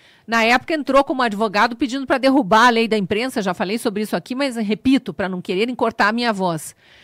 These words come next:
Os onze ministros do S T F na época, por unanimidade, decidiram derrubar a lei de imprensa de sessenta e sete a pedido do P D T,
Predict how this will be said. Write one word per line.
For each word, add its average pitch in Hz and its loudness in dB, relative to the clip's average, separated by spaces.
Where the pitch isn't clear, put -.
Os 185 -2
onze 311 4
ministros 277 0
do 226 -4
S 226 -2
T 226 -4
F 202 -2
na 202 -4
época, 202 -2
por 247 -2
unanimidade, 311 4
decidiram 262 0
derrubar 247 4
a 226 6
lei 262 0
de 302 -6
imprensa 254 -4
de 208 -10
sessenta 277 -6
e 330 -2
sete 220 -2
a 254 0
pedido 233 -4
do 214 -4
P 262 -2
D 339 -2
T, 240 -2